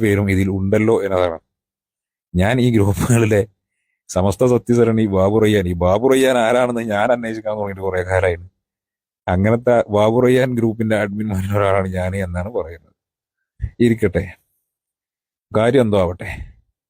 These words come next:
പാണക്കാട് സാദാത്യങ്ങളെ അപകീർത്തിപ്പെടുത്താനും അവരെ മോശമാക്കാനും അവർക്കെതിരെ പറയാനും ഈ ഗ്രൂപ്പുകൾക്ക് പ്രത്യേക നിർദ്ദേശമുണ്ട് എന്നാണ് പറയുന്നത്. പിന്നെ മുസ്ലിം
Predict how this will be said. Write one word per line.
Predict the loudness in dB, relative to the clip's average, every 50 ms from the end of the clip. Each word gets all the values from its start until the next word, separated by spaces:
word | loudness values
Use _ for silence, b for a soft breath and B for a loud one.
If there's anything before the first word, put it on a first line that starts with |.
| _ _ _ _ _ _ _ _ _ _ _ -2
പാണക്കാട് | 0 0 2 2 0 0 2 2 4 4 4 4
സാദാത്യങ്ങളെ | 2 2 4 2 2 0 0 -2 -6 -4 -2 -2 0 -2 -2 -4 _ _ _ _ _ _ _ _ _ _ _ _ _ _ _ _ -2 0
അപകീർത്തിപ്പെടുത്താനും | 2 2 2 2 2 0 0 -2 -4 -2 0 -2 -2 0 0 0 0 0 -2 -6 -8 _ _ _ _ _ _ _ _ _ _ _ _ _ -4 0
അവരെ | 0 2 2 2 2 2
മോശമാക്കാനും | 2 0 0 0 0 -2 -2 -2 -2 -2 -4 -4 -4 -4 -6 -10 _ _ _ _ _ _ _ _ _ _ _ _ _ -2 0
അവർക്കെതിരെ | 2 2 2 2 2 2 4 4 4 2 2 2 2
പറയാനും | 2 2 2 2 2 0 0 -2 -6 -10 _ _ _ _ _ _ _ _ _ _ _ _ _ _ _ _ _ _ _ _ _ _ _ _ _ _ _ _ _ 0 2
ഈ | 2 4 4
ഗ്രൂപ്പുകൾക്ക് | 4 4 4 2 2 2 2 4 2 2 0 0 0
പ്രത്യേക | 0 0 2 2 2 2 4 2 2 0
നിർദ്ദേശമുണ്ട് | 0 -2 0 0 0 0 0 0 -2 -2 0 0 0 0 0
എന്നാണ് | 0 0 -2 -2 -2 -4
പറയുന്നത്. | -6 -6 -6 -8 -10 -12 -16 _ _ _ _ _ _ _ _ _ 0 0
പിന്നെ | 2 4 4 4 4 4 2 0 -2 -4
മുസ്ലിം | -4 -2 -2 -2 0 0